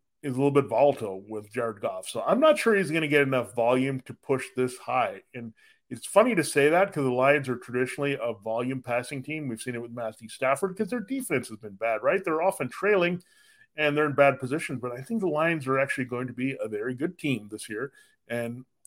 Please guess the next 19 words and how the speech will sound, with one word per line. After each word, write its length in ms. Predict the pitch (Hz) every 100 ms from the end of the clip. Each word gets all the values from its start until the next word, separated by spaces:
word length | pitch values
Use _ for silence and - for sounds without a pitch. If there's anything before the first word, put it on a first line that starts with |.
| _ -
I 180 | 127
like 240 | 147 143 143
them 180 | 156 131
to 60 |
win 460 | 117 127 165 156 131
the 140 | 120
N 80 | 123
F 80 | 120
C 140 | 120
North. 300 | 110 160 110
So 160 | - 120
I 40 |
think 160 | 120 233
they're 120 | 269
gonna 160 | 247 202
be 80 | -
playing 240 | 170 165
with 100 | 143
leads. 540 | 110 113 139 175 151